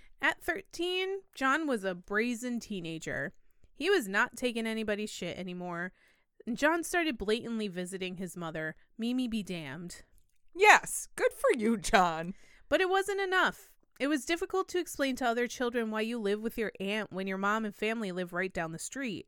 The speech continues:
Speaker 2: Mm-hmm.
Speaker 1: And John was constantly reminded that he was different, which takes a toll on a kid's mental health.
Speaker 2: Mm-hmm.
Speaker 1: By the time John was fourteen, plans were starting to form about how he could live with Julia again.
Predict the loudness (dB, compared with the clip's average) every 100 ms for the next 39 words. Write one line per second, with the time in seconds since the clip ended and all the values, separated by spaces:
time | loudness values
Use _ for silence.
0 | -8 -6 -8 -10 -14 _ _ -6 0 4
1 | 6 4 0 -2 0 0 -2 -4 -2 -2
2 | 0 0 0 0 -2 -2 -2 -2 0 -2
3 | -2 -6 -6 -8 -4 -6 -4 -6 -4 -2
4 | 0 -2 -6 -6 -8 -6 -6 -8 -8 -6
5 | -6 -6 -10 -10 -10 -6 -6 -6 -10 -20
6 | -20 -20 -20 -20 -6 -2 -2 -2 2 2
7 | 4 2 2 -2 0 -2 -2 -4 -4 -4
8 | -4 -4 -2 -2 -4 -2 -2 -2 -4 -4
9 | -2 -2 0 0 0 0 0 0 -2 -4
10 | -2 -2 -2 -6 -6 -8 -6 -6 -6 -8
11 | -10 -10 -12